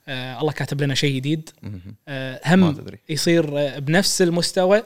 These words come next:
Speaker 1: ما ندري. لكن،
Speaker 2: مع إن
Speaker 1: آه،
Speaker 2: أنت ياك حدث اللي هو الكورونا بألفين وعشرين.
Speaker 1: صح.
Speaker 2: كان يعني غير.
Speaker 1: إي.
Speaker 2: غير اللعب، غير الموضوع، آه، بس ما، تأثيره مو نفس تأثير، آه، ألفين وخمستاش.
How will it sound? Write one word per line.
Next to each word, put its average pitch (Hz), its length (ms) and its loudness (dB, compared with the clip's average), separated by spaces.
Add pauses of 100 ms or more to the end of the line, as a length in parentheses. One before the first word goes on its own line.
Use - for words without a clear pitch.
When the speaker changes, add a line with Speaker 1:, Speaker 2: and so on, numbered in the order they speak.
Speaker 1:
ما 160 180 0
ندري. 117 360 -8 (420)
لكن، 143 480 -2
Speaker 2:
مع 139 180 -2
إن 131 40 0
Speaker 1:
آه، 131 60 0
Speaker 2:
أنت 131 140 -2
ياك 139 240 0
حدث 113 440 -4 (340)
اللي 98 280 -6
هو 92 420 -4
الكورونا 101 440 -4
بألفين 104 300 -8
وعشرين. 107 400 -8
Speaker 1:
صح. - 360 -12
Speaker 2:
كان 104 260 -4 (560)
يعني 95 180 -4
غير. 107 420 -4 (400)
Speaker 1:
إي. 143 80 -10 (320)
Speaker 2:
غير 127 260 2
اللعب، 95 380 -2
غير 104 400 0
الموضوع، 98 640 -4
آه، 95 560 -4
بس - 360 -6 (120)
ما، 120 420 -2
تأثيره 127 340 -2
مو 117 160 -2
نفس 113 180 -6
تأثير، - 420 -10
آه، - 380 -12 (120)
ألفين 92 260 -8
وخمستاش. - 680 -10